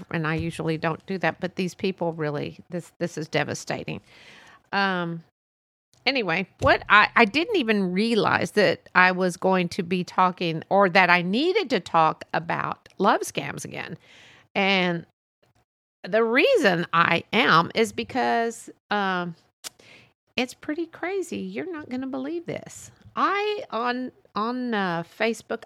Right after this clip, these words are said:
I actually follow some of the local journalists. Um, I follow local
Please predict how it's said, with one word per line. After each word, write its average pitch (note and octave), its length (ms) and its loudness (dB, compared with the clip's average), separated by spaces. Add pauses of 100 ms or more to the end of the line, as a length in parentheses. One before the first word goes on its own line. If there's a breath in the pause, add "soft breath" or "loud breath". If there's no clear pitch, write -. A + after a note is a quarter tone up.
I A3 500 -6 (460 soft breath)
actually F#3 960 -2 (760)
follow G3+ 500 8
some G#3 320 2
of F#3 120 2
the D#3+ 100 2
local D#3+ 400 2
journalists. E3+ 840 0 (640 soft breath)
Um, C#3+ 580 -10 (260)
I C#3+ 260 2
follow C#3+ 920 2 (640 soft breath)
local B3+ 500 2